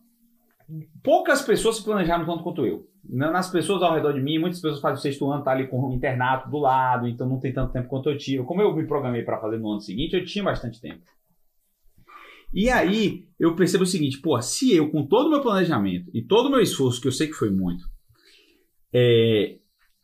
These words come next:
eu não, eu não conseguia nem matar o, o tema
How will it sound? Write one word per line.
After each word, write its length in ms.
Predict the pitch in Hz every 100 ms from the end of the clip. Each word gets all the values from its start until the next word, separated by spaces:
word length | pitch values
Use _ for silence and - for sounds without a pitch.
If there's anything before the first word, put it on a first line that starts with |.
| _
eu 140 | 147
não, 260 | 165 175 -
eu 340 | 147 151 151 143
não 160 | 190
conseguia 320 | 196 180 156
nem 200 | 156 269
matar 360 | 330 196 - 156
o, 240 | 143 - _ _
o 100 | 139
tema 640 | 127 180 233 202 117 110